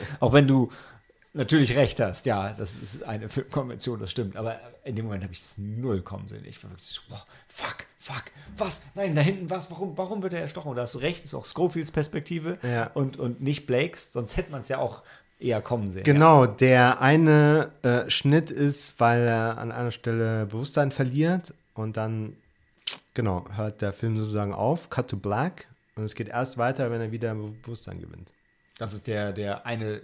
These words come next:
Speaker 2: Schnitt, den sie ganz, ganz, ganz, ganz, ganz offensichtlich zeigen.
Speaker 1: Ja, genau.
Speaker 2: Ich weiß gar nicht, haben sie mittlerweile irgendwo gesagt, wie viele Schnitte drin sind?
Speaker 1: Äh, ich habe gehört, dass keine Szene länger als drei, drei, drei oder dreieinhalb Minuten ist.
Speaker 2: Okay, spannend.
Speaker 1: Und fast jede Szene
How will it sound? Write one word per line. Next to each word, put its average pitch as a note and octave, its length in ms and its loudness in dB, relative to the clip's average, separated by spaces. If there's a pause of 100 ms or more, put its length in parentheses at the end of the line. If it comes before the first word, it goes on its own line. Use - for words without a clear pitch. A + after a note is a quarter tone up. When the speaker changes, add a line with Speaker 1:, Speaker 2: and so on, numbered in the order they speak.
Speaker 2:
Schnitt, G#2+ 240 -10
den G2+ 120 -6
sie F#2+ 100 -10
ganz, G2+ 260 -6
ganz, G2+ 180 -6
ganz, G2+ 200 -10
ganz, G2+ 180 -12
ganz G2+ 240 -6
offensichtlich G2 580 -14
zeigen. A2 200 -6
Speaker 1:
Ja, F#2+ 200 -8 (220)
genau. G#2 140 -6 (360)
Speaker 2:
Ich - 140 -8
weiß D#3 140 -2
gar C3+ 100 0
nicht, G2+ 140 -2
haben D3+ 120 0
sie F3+ 80 0
mittlerweile F#3 840 -2
irgendwo D#3 440 -4 (260)
gesagt, B2 380 -2
wie C#3+ 80 -4
viele D3+ 220 -6
Schnitte D3+ 260 -6
drin D#3 260 -6
sind? D4 240 -16 (600)
Speaker 1:
Äh, A#2+ 440 8
ich E3+ 160 2
habe F3+ 200 2
gehört, D#3 420 2
dass C3 180 0
keine D#3+ 440 2
Szene D3+ 360 2
länger C#3 260 2
als A#2+ 160 -4
drei, B2 160 -2
drei, A#2 440 -4
drei B2 300 -2
oder A2+ 160 0
dreieinhalb A2+ 280 -6
Minuten A2 380 -6
ist. F2+ 120 -10
Speaker 2:
Okay, - 200 -16 (500)
spannend. G#2+ 320 -18 (100)
Speaker 1:
Und A2 380 0 (100)
fast - 600 0
jede G#2 340 -2
Szene G2+ 600 0